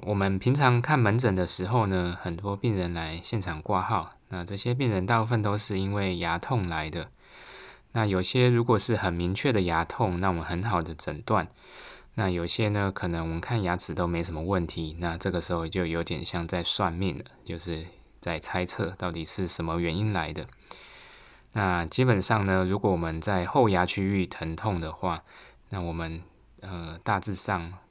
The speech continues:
大部分的病人都是这三个问题。那第一个是智齿的问题，第二个是咬合干扰的问题，第二是，第三个是颞颌关节症候群。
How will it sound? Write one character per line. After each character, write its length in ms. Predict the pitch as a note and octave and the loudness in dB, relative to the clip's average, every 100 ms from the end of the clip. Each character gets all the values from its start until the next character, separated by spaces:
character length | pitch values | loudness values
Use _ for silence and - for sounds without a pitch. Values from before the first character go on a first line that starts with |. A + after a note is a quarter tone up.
| _ _ | _ _
大 160 | B2 A2 | 0 2
部 60 | |
分 200 | G#2 G#2+ | 2 0
的 80 | F2+ | 0
病 220 | D#2+ G#2 | -2 -2
人 120 | F2 E2+ | -2 -2
都 160 | F2 | -4
是 360 | F2 G2 F2+ E2+ | -4 -4 -4 -4
这 120 | G2+ | -4
三 300 | F#2 - G2 | -4 -2 0
个 140 | G2 | 0
问 240 | E2+ F2+ E2 | 0 -2 -4
题。 260 | - - - - - - - - - | -8 -14 -16 -20 -20 -20 -20 -20 -4
那 140 | A#2 F#2 | 0 2
第 220 | B2 D3 | 4 4
一 20 | |
个 220 | B2+ G#2 | 4 4
是 260 | F2+ A2 G2+ | 4 2 2
智 240 | - B2 | 2 0
齿 220 | F#2+ - | 0 -2
的 160 | D#2+ D#2+ | -2 -2
问 240 | F#2+ F#2+ | 0 0
题， 280 | E2 - - - _ | -2 -8 -10 -14 _
第 100 | A2 | -2
二 60 | F#2+ | 0
个 100 | F2+ | 0
是 260 | - G2+ | 0 -2
咬 180 | F#2 D#2+ | 0 -2
合 180 | E2 E2+ | -2 -4
干 240 | - G2 | -2 -2
扰 160 | G2+ D#2+ | 0 -2
的 100 | E2 | -2
问 200 | F#2 F2 | -2 -2
题， 260 | - - - _ | -6 -12 -16 _
第 160 | G#2+ G2 | -4 -2
二 80 | F#2+ | -2
是， 140 | - - - - - - | -6 -16 -20 -20 -20 -6
第 100 | A2 | -2
三 260 | - G2+ | 0 0
个 200 | G2+ F2+ | 2 0
是 340 | E2 - G2 F2+ - - - - - | 0 -2 -2 -2 -6 -20 -20 -10 -2
颞 180 | G#2+ | 0
颌 220 | G2+ G2+ F#2 | 2 0 0
关 240 | G2+ F#2 F#2 | 0 0 0
节 280 | F#2+ E2 | -4 -6
症 220 | E2+ G#2 F#2 | -4 -4 -2
候 180 | G2 | -2
群。 320 | F2 - D#2+ | -4 -6 -6